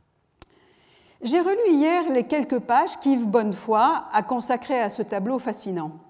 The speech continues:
Il n'est question que d'interprétation. Et comme on le comprend,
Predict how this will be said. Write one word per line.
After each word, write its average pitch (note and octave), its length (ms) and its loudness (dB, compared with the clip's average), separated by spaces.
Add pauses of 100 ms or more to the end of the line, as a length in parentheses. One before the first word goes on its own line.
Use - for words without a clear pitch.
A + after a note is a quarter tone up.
(560)
Il B3 200 2
n'est E4 120 2
question D4 480 -6 (120)
que C#4 220 -4
d'interprétation. G3+ 920 -8 (720)
Et A3+ 60 -8
comme D4+ 180 0
on C#4 100 0
le G#3 60 -6
comprend, E3+ 520 -8